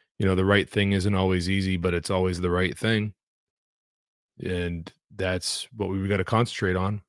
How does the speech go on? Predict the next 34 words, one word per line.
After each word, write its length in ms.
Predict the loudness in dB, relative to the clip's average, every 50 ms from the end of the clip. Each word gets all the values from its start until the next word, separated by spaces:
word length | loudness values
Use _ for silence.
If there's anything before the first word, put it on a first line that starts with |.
| _ _ _ _ _ _
So 420 | -10 -4 -2 -2 0 0 -2 -2 -4 -8 -4
do 120 | 0 2 2
the 100 | 4 4
right 280 | 4 4 4 2 -2
thing, 360 | -2 0 0 2 2 0 -4 -8 _ _ _ _ _ _ _ _ _
no 80 | -2 0
matter 460 | 0 0 0 2 2 0 0 -2 -4 _ _ _ _
the 60 | -12 -6
cost, 540 | -2 0 2 2 2 0 -2 -6 -10 -14 _ _ _ _ _ _ _ _ _ _ _ _ _ _ _ _
uh, 340 | -6 -4 -4 -4 -4 -6 -8 -12 -14 -18 _ _ _ _ _ _ _ _ _ _ _
the 60 | -6
best 320 | -4 -2 -2 -2 -2 -4 -6
you 80 | -6
can, 400 | -4 0 0 2 2 2 0 -2 -6 _ _ _ _ _ _ _ _ -10
and 400 | -6 -6 -4 -4 -6 -8 -10 -14 _ _ _ _ _ _ _ _ _ _ _ _
don't 280 | 2 4 4 4 2 2
do 140 | 2 4
it 80 | 4 2
because 320 | 0 -2 -2 -2 -2 -2
you 80 | -2 -2
expect 420 | -2 -4 -4 -2 -2 -2 0 -2
an 80 | -4 -4
award. 580 | -2 -2 2 4 6 6 6 6 4 2 -2 -6 _ _ _ _ _ _ _ _ _ _ _ _ _ _ _ _ _ _ _ _ _ _ _ _ _
Do 140 | 0 0 0
it 60 | 0
just 240 | -2 -2 -4 -2 0
simply 360 | 0 0 0 0 -2 -4 -4
because 400 | -4 -4 -2 0 0 0 0 -2
it's 160 | -4 -6 -6
the 120 | -6 -2
right 280 | -2 0 0 -2 -4 -2
thing 200 | -2 -2 -2 0
to 100 | -2 0
do. 280 | 2 2 2 2 0